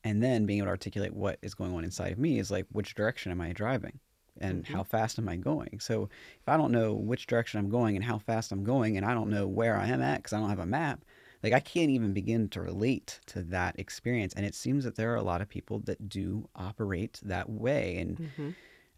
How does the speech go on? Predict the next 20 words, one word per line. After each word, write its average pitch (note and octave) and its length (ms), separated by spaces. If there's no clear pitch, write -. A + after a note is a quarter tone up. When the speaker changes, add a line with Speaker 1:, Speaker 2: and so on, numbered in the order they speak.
Speaker 1:
I F#2+ 680
hope A2 400
that G3+ 180
they're F2+ 180
happy, G2+ 480
but C#3 180
it's A#2+ 200
hard C#3 320
for - 140
Speaker 2:
<laughs> - 0
Speaker 1:
me A#2 360
to, - 320
it C3 100
really A#2 400
is A2 80
hard A2 240
for G#2 60
me G2+ 120
to G2+ 60
comprehend G#2 1000